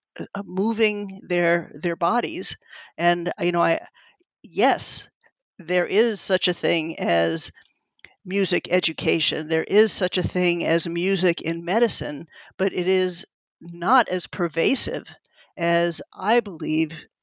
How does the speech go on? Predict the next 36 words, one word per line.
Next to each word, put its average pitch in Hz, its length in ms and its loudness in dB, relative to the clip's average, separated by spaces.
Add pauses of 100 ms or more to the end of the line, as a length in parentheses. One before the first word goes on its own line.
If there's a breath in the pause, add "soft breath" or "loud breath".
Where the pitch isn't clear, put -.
(120)
it 175 140 -4
should 196 240 4
be. 139 260 -4
It 160 100 -2
should 165 140 0
be 180 100 0
something 180 480 0
that 156 260 2
is 165 200 -4
just 170 500 0
a 180 100 4
given, 175 520 2
that 165 180 -4
is 165 140 -2
just - 300 -2
part 226 360 0 (340 loud breath)
of 180 360 0
our 175 240 2
society 160 680 0
in 160 120 -4
the 160 80 -4
same 226 380 0
way 180 400 0 (420 loud breath)
as 170 580 0
we, 160 500 0 (340 loud breath)
um, 160 460 0 (280)
teach - 360 0
our 175 160 2
children, 170 600 0 (560 loud breath)
um, 156 760 0
how, 165 280 2
how 175 120 -4
to 180 80 -4
write. 226 440 2 (400 soft breath)
We 180 460 2
should, 170 320 0